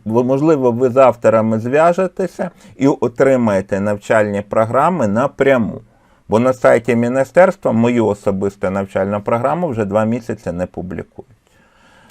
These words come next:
Е, третій пункт. Навчальні програми можуть використовуватися, розроблені вчительством на основі модельних навчальних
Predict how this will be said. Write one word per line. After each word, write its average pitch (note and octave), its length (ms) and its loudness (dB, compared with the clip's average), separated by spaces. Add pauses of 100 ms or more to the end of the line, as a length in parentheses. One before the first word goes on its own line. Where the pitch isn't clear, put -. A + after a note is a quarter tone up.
(120)
Е, G2+ 120 4
третій A#2 560 4
пункт. D#2+ 340 -8
Навчальні A#2+ 520 2
програми C#3 580 0
можуть E3 420 -2
використовуватися, C3+ 1120 0
розроблені G2+ 640 -2
вчительством D3+ 760 -4 (260)
на G2+ 140 0
основі G#2 400 -2
модельних F#2+ 580 -2
навчальних F#2+ 520 -4